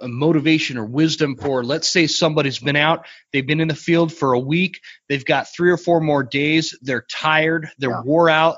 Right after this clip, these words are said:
Speaker 2: Yeah.
Speaker 1: they've got blisters on their feet, their back hurts, they're, they're
Speaker 2: Yep.
Speaker 1: tired, you know, they, they didn't get enough sleep. <laughs> How does this
Speaker 2: Yeah,
Speaker 1: guy
Speaker 2: you know,
Speaker 1: get it done
Speaker 2: Yep.
Speaker 1: still?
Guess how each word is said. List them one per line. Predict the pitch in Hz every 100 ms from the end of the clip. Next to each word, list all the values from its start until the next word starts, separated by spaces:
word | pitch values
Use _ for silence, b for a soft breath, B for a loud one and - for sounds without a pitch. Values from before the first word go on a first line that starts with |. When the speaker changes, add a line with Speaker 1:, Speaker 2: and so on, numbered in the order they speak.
| -
Speaker 2:
Yeah. | 190
Speaker 1:
they've | 143 135
got | 151 -
blisters | 151 165 - 156
on | 160 156
their | 139
feet, | - 175 175 175
their | 123
back | 117 156 160 -
hurts, | 165 160 156 - B B -
they're, | 143 139 135 123
they're | 123 123
Speaker 2:
Yep. | 151
Speaker 1:
tired, | 165 165 160 147
you | 160 160
know, | 160
they, | 156 156
they | 151
didn't | 170 180
get | 160
enough | 165 135
sleep. | - - 165 175 -
<laughs> | 156 - - - - - _ - _ -
How | 208 247
does | 196 220
this | 202 -
Speaker 2:
Yeah, | 190 190
Speaker 1:
guy | 170
Speaker 2:
you | 214
know, | 214 180 143 131 - _ _
Speaker 1:
get | 214 208
it | 185
done | 160 170 143 123
Speaker 2:
Yep. | 135
Speaker 1:
still? | 135 113